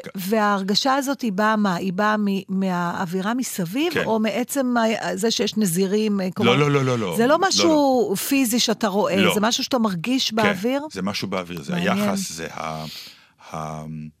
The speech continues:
Speaker 2: היחס להכל,
Speaker 1: Mm.
Speaker 2: בצד הטוב ובצד הרע. יש איזה משהו אחר בהודו, אה, הקבלה בעיקר. אנשים שאתה מסתכל, אתה אומר, "איזה, איזה,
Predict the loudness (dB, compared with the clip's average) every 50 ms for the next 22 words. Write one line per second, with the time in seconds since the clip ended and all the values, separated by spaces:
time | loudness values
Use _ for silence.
0 | _ _ _ _ -8 -6 -4 -4 -2 -4 -4 -4 -4 -6 -6 -6 -6 -6 -6 -6
1 | -8 -12 -18 _ _ _ _ _ _ _ _ _ -4 -4 -4 -4 -6 -6 -4 -4
2 | -4 -4 -6 -6 -4 -4 -4 -2 -4 -8 -2 -2 0 0 0 0 -2 -4 -2 -2
3 | 0 0 2 0 0 -2 -2 -4 -10 _ _ _ _ _ _ _ -4 -4 -2 -2
4 | -2 -4 -4 -6 -6 -4 -2 -2 -2 -2 -4 -6 -6 -8 -8 -10 -8 -4 -4 -2
5 | -2 -2 -4 -6 -8 -10 -10 -10 -4 -2 -2 -2 -2 -2 -4 -4 -4 -6 -8 _
6 | _ _ _ _ _ _ _ _ _ _ -12 -10 -8 -6 -4 -4 -4 -4 -4 -4
7 | -6 -8 -8 -10 -10 -10 -8 -8 -8 -8 -8 -8 -8 -10 -10 -12 -16 -20 -20 -18
8 | -18 -18 -18 -18 -18 _ _ _ _ _ _ _ _ -10 -8 -6 -4 -4 -4 -4
9 | -4 -6 -6 -6 -8 -8 -8 -8 -8 -6 -6 -6 -6 -6 -6 -6 -6 -6 -6 -8
10 | -8 -8 -6 -6 -6 -4 -4 -4 -4 -6 -8